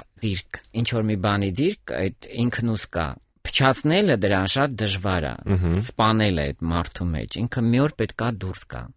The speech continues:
Speaker 1: Մի օր պետքա նա նկարի, լավ նկարի և այլն, և այլն։ Երբ կարա ինքը դրա մասին հայտարարի, որ ինքը նկա-, ինքը կարա չհայտարարի էլ, որ ինքը նկարիչ է։ Ինքը կարա նկարի,
Speaker 2: Մհմ։
Speaker 1: նկարի, նկարի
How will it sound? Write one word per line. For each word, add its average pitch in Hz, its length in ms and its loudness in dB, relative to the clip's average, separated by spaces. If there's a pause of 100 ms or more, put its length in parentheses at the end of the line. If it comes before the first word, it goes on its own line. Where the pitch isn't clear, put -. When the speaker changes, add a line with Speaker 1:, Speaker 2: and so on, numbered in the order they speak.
Speaker 1:
Մի 104 200 -2
օր 117 100 0
պետքա 98 320 0
նա 95 180 4
նկարի, 90 540 0
լավ 123 340 0
նկարի 107 480 0
և 92 260 -4
այլն, 113 280 0
և 92 200 -4
այլն։ 78 380 -4 (160)
Երբ 127 300 2
կարա 90 280 4
ինքը 87 240 0
դրա 85 200 2
մասին 85 360 0
հայտարարի, 85 480 -2
որ 82 220 -2
ինքը 82 200 -6
նկա-, 78 220 -4
ինքը 165 180 -2
կարա 165 220 4
չհայտարարի 135 760 2
էլ, 107 140 0
որ 71 160 -2
ինքը 76 260 -6
նկարիչ - 540 -10
է։ - 140 -14 (180)
Ինքը - 240 -6
կարա 110 240 0
նկարի, 92 460 0
Speaker 2:
Մհմ։ 90 180 2
Speaker 1:
նկարի, 85 400 0
նկարի 87 480 -2